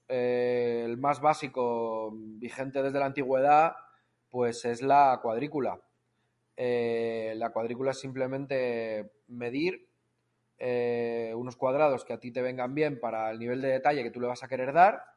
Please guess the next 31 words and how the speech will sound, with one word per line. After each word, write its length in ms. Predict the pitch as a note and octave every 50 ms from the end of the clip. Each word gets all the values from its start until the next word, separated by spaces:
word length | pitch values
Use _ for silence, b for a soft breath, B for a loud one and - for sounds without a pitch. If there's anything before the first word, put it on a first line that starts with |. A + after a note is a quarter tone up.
| _ _ _ _ _ _ _ _ _ _ _ _ _ -
Entonces 460 | C3+ C3 B2+ B2 G3 F3 C#3 B2 B2
lo 240 | A#2+ A#2+ A#2 A#2 A#2
marcas 340 | A#2+ B2+ C3 - C3+ -
con 200 | - B2+ A#2+ B2
tiza, 500 | A#2+ C#3+ D#3 D#3 - - C#3+ C#3+ C#3+ C#3+ C3
con 100 | C3 B2
un 80 | B2
tiralíneas 600 | B2 C#3 B2+ B2 B2 C3+ D3 D3+ D3 C#3 C3+ C3
de 60 | A#2+ C3
estos 200 | - - C3 A2+
de 140 | B2+ C3
obra, 500 | C#3+ D3+ D#3 D3+ D3 C#3+ C#3+ D3 D3 C#3+
o 60 | C#3+ B2
con 120 | B2 A#2+
lo, 180 | A#2 A2+ A2 -
con 180 | - A2 G#2+
cinta, 320 | - D#3 D#3 D#3+ - C#3+ C3
con 80 | C3
lo 60 | B2
que 60 | A#2 -
tú 120 | E3+ D3+
quieras, 300 | C3 A#2+ A2 G#2+ G2+ G#2
¿vale? 220 | - C#3+ E3+ G#3 - _ _ _ b b b b b b b _ - F3+
Y 420 | - F3 F#3 G#3+ A#3 A#3+ A#3 - - _ _ _ _
transportas 720 | D3+ D3 C#3 - - E3+ F3+ F3+ E3 C3+ B2 - - - -
tu 120 | E3 E3+
diseño, 520 | F3 F#3 E3+ - G#3 G#3 G3 G3+ A3 B3 - - - _ _ _ _ _ _ _ _ _ _ _ _ _
eh, 360 | C#3 C#3 C#3 C3+ C3+ C3+ C3+ C3+
cuadradito 480 | - C#3+ C3+ C3+ C3+ C#3+ D3+ D#3 F3 D#3+
por 120 | E3 E3+
cuadradito, 760 | - F3 E3 E3+ F3 F3+ F#3 F#3+ F3 - G#3+ A3+ B3 - -